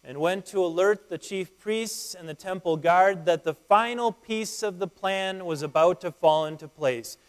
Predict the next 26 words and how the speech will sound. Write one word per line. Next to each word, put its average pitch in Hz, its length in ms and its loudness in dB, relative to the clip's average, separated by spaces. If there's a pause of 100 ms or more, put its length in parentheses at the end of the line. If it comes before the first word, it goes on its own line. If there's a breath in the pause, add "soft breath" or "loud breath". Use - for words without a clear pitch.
(220 soft breath)
Judas 240 520 6
was 196 140 -4
going 202 260 6
to 190 120 2
lead 214 400 2
that 214 240 6
heavily 226 480 4
armed 208 340 0
mob 185 380 0
to 185 100 -8
the 160 120 -2
Garden 190 340 6
of 170 140 -6
Gethsemane, 190 640 -2 (240 soft breath)
where 170 180 2
he 226 220 -2
knew 208 500 4 (160)
that 170 140 4
Jesus 196 500 -2
and 196 140 -6
the 185 80 -2
other 190 180 4
disciples 175 640 -2
would 151 160 -8
be 156 100 -4
worshiping 165 800 -4